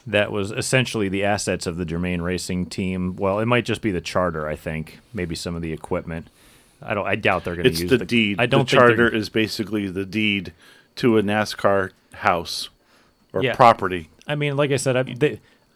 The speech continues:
Speaker 1: I'm expecting some, they have to have some kind of tooling, you know, to run a race team and a shop and stuff.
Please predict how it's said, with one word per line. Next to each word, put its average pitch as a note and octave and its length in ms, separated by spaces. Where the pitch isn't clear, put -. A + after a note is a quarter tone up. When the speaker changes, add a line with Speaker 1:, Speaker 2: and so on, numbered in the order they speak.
Speaker 1:
I'm D3+ 160
expecting C#3+ 720
some, C3 680
they D3 260
have G3+ 180
to D3+ 100
have B2 180
some B2 200
kind G#2+ 240
of F2 160
tooling, F2 580
you A#2+ 140
know, F2+ 160
to F2 160
run F2 180
a D2+ 60
race F#2 260
team D#2+ 360
and E2+ 180
a E2 60
shop F#2 380
and E2+ 120
stuff. - 420